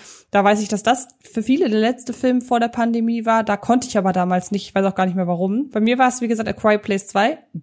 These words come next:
der dann einfach eineinhalb Jahre später erst im Kino lief.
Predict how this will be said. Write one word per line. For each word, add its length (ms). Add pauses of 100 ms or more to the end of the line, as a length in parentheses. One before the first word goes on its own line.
(140)
der 480
dann 240
einfach 460
eineinhalb 500
Jahre 240
später 560
erst 320
im 140
Kino 300
lief. 380